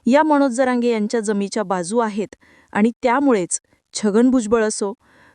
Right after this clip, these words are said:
लक्ष्मण हाके असो, विजय वडेट्टीवार असो किंवा धनंजय मुंडे असो, आता झेपणार नाही आणि फोपावणार नाही. कारण तुम्ही राहत असलेले बंगले,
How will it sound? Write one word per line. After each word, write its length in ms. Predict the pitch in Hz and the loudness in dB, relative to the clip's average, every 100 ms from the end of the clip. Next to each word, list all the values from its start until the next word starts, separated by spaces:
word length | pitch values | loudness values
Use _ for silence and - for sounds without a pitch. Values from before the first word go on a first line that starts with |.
| _ | _
लक्ष्मण 360 | 208 - 262 269 | -2 2 2 2
हाके 300 | 262 220 226 | 0 -2 -2
असो, 340 | 208 - 180 - _ _ | -2 -4 -8 -10 _ _
विजय 340 | 190 214 262 | 0 2 2
वडेट्टीवार 520 | 311 285 262 254 233 196 | 2 0 0 0 0 -2
असो 240 | 185 196 - | -4 -6 -2
किंवा 180 | 240 262 | 0 2
धनंजय 400 | 226 202 190 196 | 2 0 -2 -2
मुंडे 260 | 185 185 | -2 -2
असो, 280 | 175 - 170 - _ - | -4 -4 -8 -10 _ -2
आता 440 | 202 - 226 233 - 190 | -2 -2 -4 -4 -6 -10
झेपणार 480 | 170 214 - 208 226 | -2 -2 0 -2 -2
नाही 200 | 208 170 - | -2 -6 -6
आणि 180 | 185 208 | -4 -4
फोपावणार 580 | - 190 - 214 220 202 | -4 -4 0 0 0 -2
नाही. 200 | 185 165 - _ _ _ _ - | -4 -8 -12 _ _ _ _ -2
कारण 240 | 247 277 294 | 0 0 -2
तुम्ही 460 | - 240 226 302 330 - _ | 0 2 2 0 -2 -12 _
राहत 380 | 202 214 226 233 | 0 0 0 -2
असलेले 380 | 226 226 214 208 | -4 -2 0 0
बंगले, 400 | 190 190 185 | -2 -2 -4